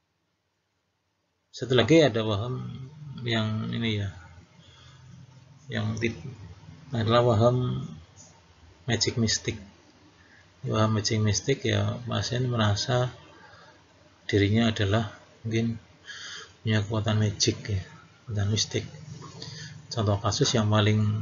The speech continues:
ini ya Sumanto gitu ya. Sumanto dia memakan mayat ya, memakan,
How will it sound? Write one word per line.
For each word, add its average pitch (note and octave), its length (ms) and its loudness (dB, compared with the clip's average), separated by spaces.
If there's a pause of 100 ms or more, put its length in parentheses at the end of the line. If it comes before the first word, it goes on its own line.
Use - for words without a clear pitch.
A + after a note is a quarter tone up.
(340)
ini B2+ 200 4
ya G#2+ 40 2
Sumanto A2 480 4 (120)
gitu G2+ 160 0
ya. G2 200 0 (680)
Sumanto A2 480 -2
dia C3 400 0 (1200)
memakan G#2 1120 0 (400)
mayat A2 400 2 (160)
ya, G#2+ 160 -4 (1040)
memakan, G#2 600 -4